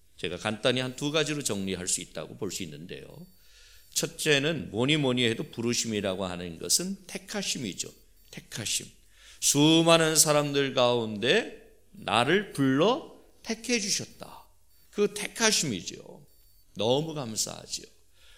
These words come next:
그 수많은 가-, 사람 가운데 나를 택해 주셨다. 그래서 나를 불러 주셨다.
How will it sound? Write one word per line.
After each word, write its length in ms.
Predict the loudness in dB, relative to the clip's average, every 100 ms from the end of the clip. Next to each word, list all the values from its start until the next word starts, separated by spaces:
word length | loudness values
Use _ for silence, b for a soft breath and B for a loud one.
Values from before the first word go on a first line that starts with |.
| -6
그 80 | 0
수많은 840 | 2 4 4 4 2 2 -2 -2
가-, 200 | -2 -2
사람 260 | -4 -4
가운데 480 | -4 -4 -4 -6 -8 B B
나를 420 | -12 -10 -8 -8 -8
택해 300 | -10 -8 -10
주셨다. 560 | -10 -10 -12 -20 -20 -20 -20 -20 -20 -12
그래서 280 | -6 -2 -2
나를 500 | -4 -4 -4 -4 -10 -20 -20 -8
불러 240 | -6 -6
주셨다. 560 | -10 -16 -16 -20 -20